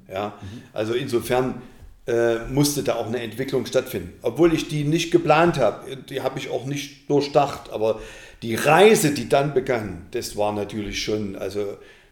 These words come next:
Speaker 1: aus heutiger Sicht sozusagen Rückspiegel betrachtet, schon außergewöhnlich, weil dann kam dann die er-, also wenn du irgendwas, immer irgendwas anders machst als andere, dann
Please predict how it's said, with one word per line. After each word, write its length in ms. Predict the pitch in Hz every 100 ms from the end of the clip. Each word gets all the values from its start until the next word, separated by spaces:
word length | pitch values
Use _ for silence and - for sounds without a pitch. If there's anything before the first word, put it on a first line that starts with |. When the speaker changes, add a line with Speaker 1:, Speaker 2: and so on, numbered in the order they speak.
| _
Speaker 1:
aus 320 | - - 110
heutiger 420 | 113 135 165 139 113
Sicht 380 | 127 135 -
sozusagen 480 | - 107 120 107 107
Rückspiegel 480 | 98 117 - 120 104
betrachtet, 580 | 110 - 107 - 101 -
schon 240 | - 101
außergewöhnlich, 800 | 95 113 113 101 92 90 90 - - - - -
weil 360 | 98 104 107 - - - _ - _ _
dann 200 | 110 107
kam 400 | 113 117 127 -
dann 300 | - 107 104 107
die 180 | 113 110
er-, 240 | 107 120 -
also 140 | 101
wenn 80 | 110
du 60 | 110
irgendwas, 540 | 120 113 104 - -
immer 280 | 120 117 123
irgendwas 360 | 123 110 98 92
anders 300 | 117 117 117
machst 300 | 101 92 -
als 120 | 104 92
andere, 340 | 113 113 110
dann 240 | 107 92